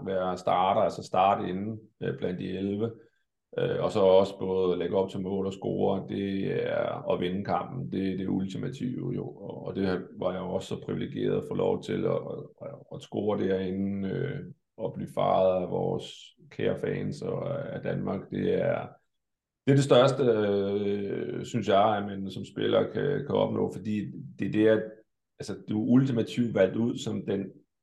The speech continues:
den ene angriber, der skal repræsentere dit land i den her kvalifikationskamp. Øh, det i sig selv er jo en, en udmærkelse af dimensioner, øh,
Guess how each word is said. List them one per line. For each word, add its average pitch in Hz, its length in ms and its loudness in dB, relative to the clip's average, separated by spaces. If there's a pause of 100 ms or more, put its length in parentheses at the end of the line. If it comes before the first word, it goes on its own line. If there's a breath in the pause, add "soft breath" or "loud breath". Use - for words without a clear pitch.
(260)
den 117 200 2
ene 107 360 -2
angriber, 98 460 -2
der 92 80 -2
skal 90 240 -6
repræsentere - 540 -4
dit 95 180 -2
land - 280 -2
i - 80 -6
den 104 220 0
her 98 200 0
kvalifikationskamp. - 1000 -8 (640 soft breath)
Øh, - 400 -4
det - 20 -2
i 104 160 4
sig 95 140 -4
selv - 300 -2
er 85 240 4
jo 87 200 2
en, 92 160 -2
en 95 160 -2
udmærkelse 98 880 2
af - 340 0
dimensioner, - 720 -4 (140)
øh, - 520 -8